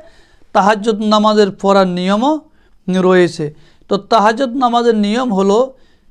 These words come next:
রাতের দ্বিপ্রহরের পর থেকে সবহ সাদেকের পূর্ব পর্যন্ত এই নামাজ পড়ার সময়, অর্থাৎ দ্বিপ্রহর মানে রাত বারোটা,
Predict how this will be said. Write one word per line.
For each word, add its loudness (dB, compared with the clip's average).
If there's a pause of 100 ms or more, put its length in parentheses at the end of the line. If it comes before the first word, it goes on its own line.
(440)
রাতের 2
দ্বিপ্রহরের 0
পর 0 (160)
থেকে -4 (600)
সবহ 0
সাদেকের 0
পূর্ব 2
পর্যন্ত -2
এই 2
নামাজ -2
পড়ার -4 (200)
সময়, -10
অর্থাৎ -4
দ্বিপ্রহর -4
মানে -6
রাত -8
বারোটা, -2